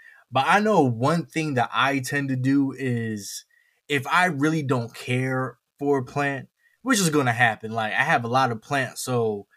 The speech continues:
there's just some plants I have that after a while I'm just like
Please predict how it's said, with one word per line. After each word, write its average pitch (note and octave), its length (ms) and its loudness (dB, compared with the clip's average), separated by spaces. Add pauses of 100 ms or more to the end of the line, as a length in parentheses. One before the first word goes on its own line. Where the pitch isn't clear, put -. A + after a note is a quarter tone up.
(260)
there's E3 160 0
just B2+ 180 -2
some C3+ 200 0
plants B2 260 2
I A#2+ 80 4
have A#2+ 240 4
that A2 180 -2
after A#2+ 220 2
a A2+ 40 0
while A#2 260 4
I'm A#2 100 -4
just A#2 240 -4
like A2 460 -6